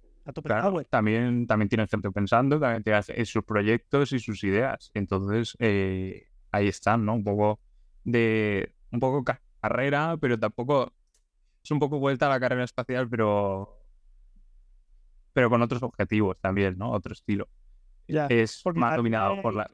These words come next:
Speaker 1: ir a, ir a la Luna y ya está, ¿no? Porque no puedes hacer nada tampoco.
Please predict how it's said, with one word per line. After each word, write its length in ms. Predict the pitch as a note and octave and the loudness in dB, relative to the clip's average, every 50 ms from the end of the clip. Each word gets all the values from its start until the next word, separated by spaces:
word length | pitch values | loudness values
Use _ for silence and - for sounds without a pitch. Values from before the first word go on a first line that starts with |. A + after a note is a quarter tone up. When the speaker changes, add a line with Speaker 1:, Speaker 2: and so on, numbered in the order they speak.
| _ | _
Speaker 1:
ir 140 | - F#3 F#3+ | -2 0 2
a, 140 | F#3+ F#3 F3+ - | 2 0 0 -4
ir 140 | F#3+ F#3 | -2 0
a 40 | F#3+ | 0
la 100 | F#3 F3 | 0 0
Luna 220 | E3+ F#3 G3 G#3+ E3+ | 0 0 0 0 0
y 40 | |
ya 80 | D3 E3 | 0 -2
está, 200 | E3 _ D#3 C3+ | -2 _ -4 -4
¿no? 120 | C#3+ F3 | -4 -4
Porque 140 | F#3 D#3+ C#3 | -4 -4 -4
no 80 | D3 C#3+ | -2 -2
puedes 160 | D3+ D#3 - | -2 -2 -2
hacer 120 | D3 C#3+ | -2 -2
nada 180 | C3+ C#3+ D3+ C#3+ | -2 0 -2 -2
tampoco. 400 | C3 B2+ B2 B2 F3 E3 - - | -2 -4 -4 -4 -6 -6 -8 -16